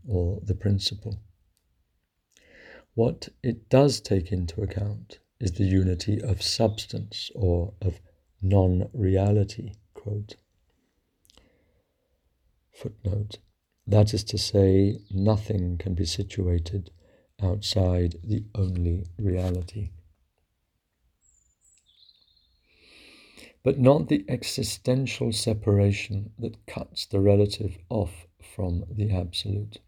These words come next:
The first relationship goes from the principle to manifestation, and the second from manifestation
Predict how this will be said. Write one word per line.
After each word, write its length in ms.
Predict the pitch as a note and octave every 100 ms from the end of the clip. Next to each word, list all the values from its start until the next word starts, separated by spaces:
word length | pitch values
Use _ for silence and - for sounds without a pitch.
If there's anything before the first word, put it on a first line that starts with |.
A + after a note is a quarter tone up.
| _ _ _ _ _ _ _ _ _ _ _ _ - - - - _ _ _ - - _
The 80 | G#2+
first 340 | A#2+ C#3 C3+
relationship 760 | C#3+ B2+ B2+ - B2+ - C3 -
goes 400 | A2 A2 A2+ A2
from 220 | - G2+
the 60 | F#2+
principle 840 | - A2 G#2+ G#2 - G#2+ G#2 G#2 - _ _
to 100 | -
manifestation, 1040 | G2+ F#2 F2 E2 F#2 - F#2+ F#2 - G2 - - _ _ _ _ _ _ _ - _
and 140 | A2+ F#2
the 60 |
second 680 | F2+ - G#2+ G#2+ G2+ G2+ - - -
from 280 | G#2 G2
manifestation 1080 | F#2+ F#2 F#2 - - - G2+ G2+ - F#2 F2